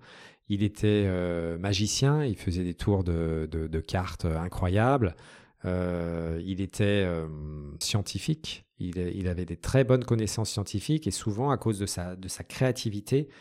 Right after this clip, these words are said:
il reliait entre eux des choses qui paraissaient, euh, ne pas avoir de rapport. Et il y avait les scientifiques à l'époque qui, euh, étaient souvent très intéressés par, euh, les, les idées de Saint-Ex, notamment quand, quand la guerre est arrivée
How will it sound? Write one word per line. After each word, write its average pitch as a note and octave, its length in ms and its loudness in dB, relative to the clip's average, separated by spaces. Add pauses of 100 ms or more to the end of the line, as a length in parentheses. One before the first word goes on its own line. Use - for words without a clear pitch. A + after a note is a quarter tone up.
(180)
il G#2+ 120 0
reliait A#2+ 540 4
entre G2+ 360 -2
eux C3+ 100 4
des G#2+ 100 0
choses B2 460 0
qui F#2+ 280 -8
paraissaient, G2 540 -4
euh, F2+ 680 -2 (320)
ne F#2 120 -6
pas B2+ 200 0
avoir A2 280 0
de G2+ 80 0
rapport. C#3 500 0 (340)
Et F#2 60 -2
il F2+ 60 0
y - 20 2
avait F#2+ 140 4
les B2+ 80 4
scientifiques - 580 -4
à G#2+ 60 4
l'époque F#2+ 500 0
qui, C3+ 300 0
euh, E2+ 600 0
étaient F#2 300 -4
souvent G#2 340 -2
très A#2+ 280 2
intéressés G2+ 480 -2
par, A2+ 340 -2
euh, F2+ 140 0
les, F2 200 -4
les F2 240 -6
idées F#2+ 140 -2
de A2+ 60 -4
Saint-Ex, A#2 420 -2
notamment F#2+ 360 -6
quand, F2+ 220 -2
quand F#2+ 140 0
la F#2 140 2
guerre G2+ 240 2
est F#2+ 60 2
arrivée F#2 500 2